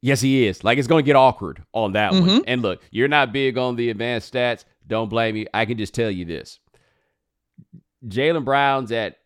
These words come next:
Speaker 1: like, point one zero zero win shares per forty-eight minutes. To put that in context,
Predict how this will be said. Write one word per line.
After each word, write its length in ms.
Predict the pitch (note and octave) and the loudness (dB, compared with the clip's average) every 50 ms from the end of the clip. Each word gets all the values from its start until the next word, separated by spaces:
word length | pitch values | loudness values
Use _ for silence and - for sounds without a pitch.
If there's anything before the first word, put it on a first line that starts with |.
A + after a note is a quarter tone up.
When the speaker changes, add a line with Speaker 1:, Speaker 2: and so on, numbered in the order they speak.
| _ - | _ -14
Speaker 1:
like, 260 | C2+ C2 - _ _ | -14 -14 -14 _ _
point 340 | - - C3 C3+ C3 B2+ G2 | -12 -8 -8 -6 -6 -8 -10
one 300 | A2 A2+ A#2+ A#2+ B2 A2+ | -8 -8 -6 -6 -8 -8
zero 360 | G2 G#2+ A2+ A2+ A2+ G#2+ G#2+ | -6 -6 -6 -4 -4 -4 -6
zero 360 | G2+ F2 G2+ G2+ G2 G2 F#2+ F2+ | -6 -6 -6 -4 -4 -4 -4 -4
win 220 | E2+ F#2 G2 F#2 | -6 -6 -8 -8
shares 340 | F2+ - - F2+ F2 F2 - | -10 -10 -8 -6 -6 -8 -8
per 140 | - F2 E2 | -10 -14 -14
forty-eight 520 | - - E2+ E2 D#2 D#2 D#2 D2+ D2 D2+ | -10 -8 -8 -8 -8 -8 -8 -10 -10 -10
minutes. 240 | D2 C#2+ C#2 C2+ - | -12 -12 -14 -14 -16
To 60 | - | -14
put 200 | - - A#2+ - - | -8 -6 -6 -4 -4
that 160 | A2+ A2 G#2 | -4 -4 -4
in 80 | F#2+ - | -6 -8
context, 720 | - G#2+ G#2+ G#2 G2+ F#2+ E2+ - F2+ D#2 D2+ - - | -6 -4 -2 -2 -2 -4 -6 -6 -8 -8 -8 -10 -14